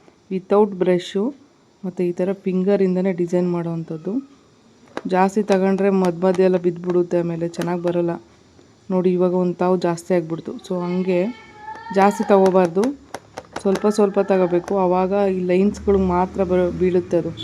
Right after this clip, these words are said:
ಅಂದರೆ ಮೇಲ್ಗಡೆ ಉಬ್ಬಿದೆಯಲ್ಲ ಅಲ್ಲೆಲ್ಲ ಸರಿಯಾಗಿ ಕವರ್ ಅಪ್ ಆಗುತ್ತೆ. ಆಮೇಲೆ ಲೈಟ್ ಕಲರ್ ಇದು, ಜಾಸ್ತಿ ಏನು ಡಾರ್ಕ್ ಇರಲ್ಲ. ಆ, ಈಸಿಯಾಗಿ, ಅಂದರೆ ಬೇರೆಯವ್ರಿಗೆಲ್ಲ ಸ್ವಲ್ಪ, ಮ್,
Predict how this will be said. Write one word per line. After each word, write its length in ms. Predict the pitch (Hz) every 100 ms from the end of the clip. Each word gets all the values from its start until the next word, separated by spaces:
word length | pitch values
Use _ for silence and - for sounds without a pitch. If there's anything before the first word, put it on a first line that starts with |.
| - - - - - - - - - - 196
ಅಂದರೆ 180 | 185 190
ಮೇಲ್ಗಡೆ 460 | 185 190 190 196
ಉಬ್ಬಿದೆಯಲ್ಲ 680 | 190 165 170 180 180 175 185
ಅಲ್ಲೆಲ್ಲ 580 | 175 180 185 196 190 180 - - - - -
ಸರಿಯಾಗಿ 420 | 196 185 202 202
ಕವರ್ 240 | 190 180 180
ಅಪ್ 180 | -
ಆಗುತ್ತೆ. 380 | 175 170 - 175 233 - - - - - - - -
ಆಮೇಲೆ 560 | 196 196 175 180 190
ಲೈಟ್ 260 | 185 208 208
ಕಲರ್ 320 | - 202 196 185
ಇದು, 280 | 180 170 170 170 175 185
ಜಾಸ್ತಿ 320 | 190 190 214
ಏನು 160 | 202 196
ಡಾರ್ಕ್ 400 | 180 185 190 196
ಇರಲ್ಲ. 240 | 180 170 170 170 _ _ _ -
ಆ, 140 | 185 185
ಈಸಿಯಾಗಿ, 760 | 185 196 196 196 180 190 180
ಅಂದರೆ 520 | 175 180 190 190 196
ಬೇರೆಯವ್ರಿಗೆಲ್ಲ 680 | 180 190 196 202 185 190 190 190 _ _ _ -
ಸ್ವಲ್ಪ, 240 | 196 185
ಮ್, 640 | 180 180 175 170 165 170